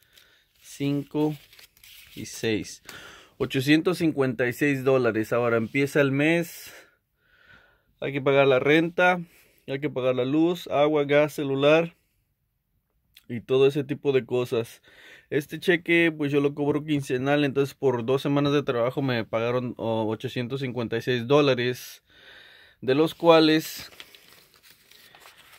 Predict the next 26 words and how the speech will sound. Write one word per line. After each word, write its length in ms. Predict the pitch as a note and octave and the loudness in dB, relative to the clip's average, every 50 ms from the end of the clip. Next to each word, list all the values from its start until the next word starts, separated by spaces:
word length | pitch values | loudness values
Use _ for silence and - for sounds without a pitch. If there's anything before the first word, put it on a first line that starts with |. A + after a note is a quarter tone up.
| _ _ _ - | _ _ _ 0
tengo 240 | C#3 C#3+ D3+ D3 C#3 | 2 2 2 2 0
que 80 | D3 | -2
agarrar 340 | C3+ C#3 C#3 C3 C3+ C#3+ D3 | 0 0 2 4 4 2 2
los 200 | D3+ C#3+ C#3 C3 | 4 2 -2 -2
doscientos 460 | C3 B2 - D3 D3+ D3+ D3 D3+ C#3+ | -4 -6 -2 0 0 0 0 -2 0
dólares 340 | C#3 C#3+ D3 C#3+ C#3+ C#3+ - | 2 4 4 4 2 0 -6
que 100 | - C3 | -6 -8
les 140 | A#2+ - - | -6 0 0
había 240 | B2+ A#2+ B2+ B2+ B2+ | 0 2 2 0 2
dicho. 320 | C#3+ D#3+ D#3 - - C#3 | 0 -2 -2 0 -2 -2
Entonces 340 | A#2+ A#2+ C3 C3 C3 B2+ - | -2 -2 -2 -4 -4 -2 -2
hay 80 | C#3+ C3 | -4 -4
personas 420 | - C3+ C3 D3 C#3 C#3 C3+ - | -4 -8 -8 -6 -6 -6 -6 -6
que, 320 | - C3+ B2+ A#2+ A#2 A#2 G#2 - | -4 -2 0 0 0 -2 -2 -4
pues, 140 | - A#2 A#2 | -6 -6 -6
me 60 | A#2 | -6
estaban 300 | A2 - B2+ B2+ B2+ A#2 | -6 -4 -4 -4 -4 -6
diciendo 300 | A#2 - C#3 C3 C3 A#2+ | -6 -6 -4 -4 -4 -4
que 100 | - C3 | -8 -10
si 120 | - B2+ | -8 -6
me 100 | A#2+ A#2 | -6 -6
puedo 220 | - - B2+ A2+ - | -4 -6 -8 -8 -4
quedar 220 | - B2 A#2 A#2 | -2 0 2 2
a 80 | A#2 - | 0 0
trabajar 320 | - A#2 A2 - B2 A#2 | -2 -6 -4 -2 0 4
overtime. 800 | B2 C3+ C#3+ C#3+ C#3 C3+ C3+ - C#3 C3+ C#3 C3+ C3 C3 C3+ | 4 6 6 6 4 2 0 -2 0 2 2 0 0 -2 -6